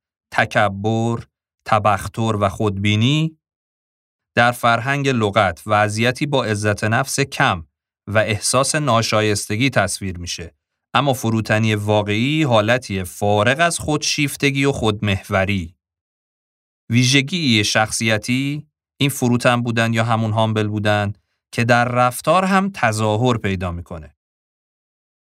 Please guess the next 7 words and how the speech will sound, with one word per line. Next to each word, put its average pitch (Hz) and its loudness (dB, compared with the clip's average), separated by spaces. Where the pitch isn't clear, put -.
بیشتر 185 4
آدم‌ها 160 2
فروتنی 113 0
رو 147 -2
یک 147 -2
فضیلت 107 0
می‌دونن. 85 -12